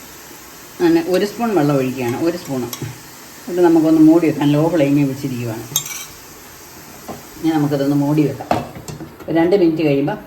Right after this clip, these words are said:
നമുക്കൊന്ന് നോക്കാം. അങ്ങനെ നമ്മുടെ ബ്രോക്കോളി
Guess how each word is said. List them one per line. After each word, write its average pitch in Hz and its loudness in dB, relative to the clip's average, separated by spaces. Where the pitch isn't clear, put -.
നമുക്കൊന്ന് 147 2
നോക്കാം. - -12
അങ്ങനെ 196 4
നമ്മുടെ 190 4
ബ്രോക്കോളി 202 4